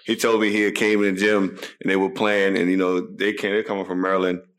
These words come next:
It's his, his team and their coach is, like, twelve of them, ten of them. And Magic walk in with his guys, and it's just six people, just six players, no coach. No coach.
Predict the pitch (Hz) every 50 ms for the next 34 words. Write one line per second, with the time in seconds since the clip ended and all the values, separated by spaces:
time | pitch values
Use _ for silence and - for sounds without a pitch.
0 | - _ - 87 85 101 98 90 87 95 - 101 101 95 - - 104 98 95 95
1 | 92 92 92 92 92 92 - 90 90 92 - - 92 92 90 87 - - 92 90
2 | 90 87 87 90 90 87 87 85 - - - _ _ - 113 107 101 92 90 92
3 | 90 92 92 92 - _ _ _ _ _ _ - 92 90 90 90 87 85 92 101
4 | 107 110 101 104 101 98 98 98 98 95 104 98 98 95 92 92 101 98 92 -
5 | 98 95 92 92 90 90 90 90 90 85 - 95 90 92 - - 107 95 - -
6 | - 104 92 - - 87 - - - 98 90 - 110 107 107 - - 110 104 95
7 | 92 95 90 - - 92 104 107 107 - 117 113 110 90 - - - - - _
8 | _ _ - 131 - _ _ _ _ - 104 107 104 - 120 110 101 - - -